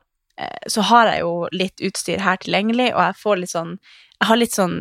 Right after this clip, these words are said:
konkurranse med meg selv at jeg skal gjøre et eller annet hver dag. Så snakket jeg med, med kollegaen min i går på jobb, bare, "Tenk at jeg faktisk hver eneste dag gjør et eller annet for at jeg skal finne endorfin." Eller jeg blir, blir bare sånn skikkelig stolt over meg selv. Bare tenk at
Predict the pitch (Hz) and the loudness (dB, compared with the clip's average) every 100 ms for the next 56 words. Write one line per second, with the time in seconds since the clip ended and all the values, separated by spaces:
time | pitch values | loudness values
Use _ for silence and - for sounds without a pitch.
0 | - 196 190 190 - 160 175 180 180 185 | -4 -4 2 2 2 -2 -2 -2 -2 -4
1 | - 226 202 180 - - - 160 160 180 | 4 4 4 0 -2 -4 -6 0 2 2
2 | 170 180 170 196 262 320 _ _ - - | 2 2 4 4 4 0 _ _ -20 -20
3 | - - - - - 254 262 262 214 196 | -20 -20 -20 -8 -2 4 4 4 0 2
4 | 185 180 190 190 190 196 190 185 185 196 | 0 0 -2 -4 -6 -4 -4 -4 -4 2
5 | 202 196 175 175 180 196 190 - 196 190 | 2 2 -4 -8 -2 -2 -2 -2 -2 -2
6 | 185 190 - - 466 494 208 - 190 254 | -6 -6 -4 0 2 2 -2 -2 2 0
7 | - 180 - - 196 220 262 - 175 208 | 0 -4 -6 -10 0 4 4 2 0 0
8 | - 185 190 180 170 - _ _ _ _ | -2 2 4 4 0 -12 _ _ _ _
9 | _ - 196 247 190 - - - 165 196 | _ -2 4 6 6 0 -6 0 2 2
10 | 185 147 - 175 - - 165 190 170 - | 2 0 0 -2 -4 -4 0 2 2 0
11 | - 170 175 - 214 240 247 269 _ 226 | -2 0 0 2 4 4 4 2 _ 4
12 | 311 220 196 240 226 - - 320 - 101 | 6 4 2 2 0 2 4 4 2 -4
13 | 180 196 190 190 330 233 | 0 2 2 2 2 2